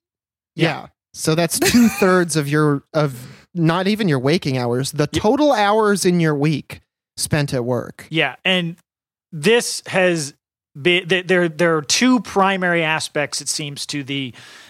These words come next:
Speaker 2: the specific things that have driven this strike. One is just that, that the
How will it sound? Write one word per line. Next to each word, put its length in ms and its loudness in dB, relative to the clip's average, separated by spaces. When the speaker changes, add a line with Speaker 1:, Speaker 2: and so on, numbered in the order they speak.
Speaker 2:
the 220 -2
specific 840 0
things 280 -4
that 80 -4
have 100 -6
driven 300 -2
this 160 -8
strike. 340 -4
One 500 2
is 280 -2
just 440 -6
that, 300 0
that 200 -6
the 460 2